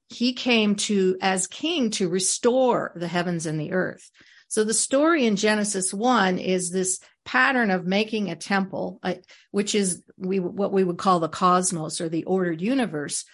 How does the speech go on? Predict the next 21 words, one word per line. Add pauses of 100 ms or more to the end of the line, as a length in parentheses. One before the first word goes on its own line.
(160)
so
that
God
could
have
a
place
for
his
presence. (400)
So
the
place
of
his
presence
is
always
in
a
house.